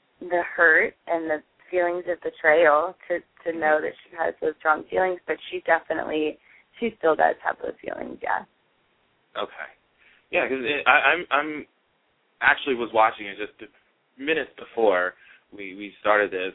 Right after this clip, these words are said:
Speaker 2: and I'm just seeing the little confrontation that Abby's having right now with Chad and Melanie in the Brady Pub, and it, it's just, that, that is amazing to me, uh, with what you're able to do, because I've never really seen that side of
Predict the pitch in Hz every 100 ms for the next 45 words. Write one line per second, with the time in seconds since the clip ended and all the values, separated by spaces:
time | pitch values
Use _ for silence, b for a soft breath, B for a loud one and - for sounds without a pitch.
0 | - 95 98 95 98 - 113 110 107 101
1 | 98 92 107 107 101 107 - 101 107 107
2 | - 95 92 101 95 95 - 95 92 95
3 | 87 101 95 95 - 95 95 95 98 95
4 | 90 92 87 92 90 - 107 101 92 B
5 | B B B - 101 98 98 - 82 110
6 | - - 113 - _ _ _ 98 117 120
7 | 107 110 120 120 113 107 110 120 123 110
8 | 98 98 95 90 - 90 - 85 92 -
9 | 107 101 110 104 - 104 104 104 98 -
10 | 95 - 117 98 92 104 107 110 117 110
11 | 107 98 _ b b b b _ _ 127
12 | 147 151 147 - 135 123 117 - 117 110
13 | 107